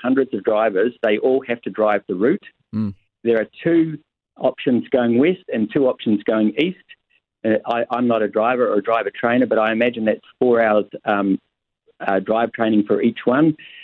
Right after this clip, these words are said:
Speaker 1: You've only got a n-, limited number of trains you can put onto the network while the network's,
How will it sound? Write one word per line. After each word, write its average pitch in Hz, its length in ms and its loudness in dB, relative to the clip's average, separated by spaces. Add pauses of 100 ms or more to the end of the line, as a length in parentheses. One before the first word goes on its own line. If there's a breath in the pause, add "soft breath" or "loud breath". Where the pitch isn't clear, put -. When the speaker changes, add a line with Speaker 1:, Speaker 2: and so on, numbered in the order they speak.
(220 loud breath)
Speaker 1:
You've 107 180 2
only 120 200 4
got 113 160 0 (140)
a 127 60 -6
n-, 113 260 0 (120)
limited 135 380 4
number 120 220 2
of 104 100 -6
trains 120 340 0
you 120 80 -12
can 104 200 0
put - 260 -4 (160)
onto 117 260 0
the 107 200 2
network 131 480 2
while 107 160 0
the 107 80 -2
network's, 110 400 -2